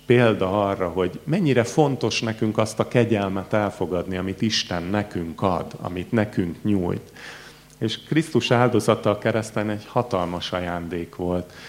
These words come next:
egy hatalmas kegyelmi ajándék. Ők va-, ő, Isten valóban, az Atya Isten ránk mutatott, hogy bejöhetsz hozzám, Krisztuson keresztül elfogadlak téged.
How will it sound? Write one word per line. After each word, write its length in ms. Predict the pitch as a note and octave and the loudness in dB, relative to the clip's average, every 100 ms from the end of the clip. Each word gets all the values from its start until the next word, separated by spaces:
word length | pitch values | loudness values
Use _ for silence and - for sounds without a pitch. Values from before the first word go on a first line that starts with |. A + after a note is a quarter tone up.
| - | -6
egy 140 | A2 - | -4 0
hatalmas 560 | A#2+ A2 F#2 F#2 F2 | 0 2 2 2 -2
kegyelmi 640 | - G#2+ G2 E2 E2+ E2+ | -2 0 0 -2 -2 -4
ajándék. 800 | E2 E2 E2 E2 D#2+ E2 D#2+ - E3+ | -4 -4 -6 -6 -6 -6 -6 -8 -6
Ők 180 | A2+ A2+ | -6 -2
va-, 140 | B2+ - | -2 2
ő, 240 | B2 A2+ | 2 2
Isten 340 | D3 - C3 C#3+ | -2 -2 -2 -2
valóban, 360 | D3 A2+ A2 | 0 -2 -2
az 140 | G#2 G2+ | -4 -4
Atya 220 | A2 G#2 | -4 -2
Isten 340 | G2 - G2+ | -2 -2 -4
ránk 280 | G2 G2+ F2 | -2 -4 -4
mutatott, 400 | F#2+ F#2+ - G2 | -4 -2 -2 -4
hogy 120 | F#2 | -4
bejöhetsz 520 | F2+ F#2 E2 D#2 D#2 - | 0 0 0 -2 -6 -4
hozzám, 500 | E2 D#2 - D#2+ E2+ | -4 -4 -4 -6 -2
Krisztuson 560 | G#2 G2 F#2+ - F2+ | 0 0 -2 -2 -2
keresztül 680 | - F2+ F2 - F#2+ F2+ F2 - - - - - - - | -2 -2 -2 -2 0 0 0 -10 -20 -20 -20 -20 -20 -6
elfogadlak 880 | - G2 - G2 F2+ E2+ F2 E2 - | 0 0 2 0 0 0 -2 -6 -4
téged. 560 | F#2 E2+ E2 - - | -2 -2 -2 -4 -6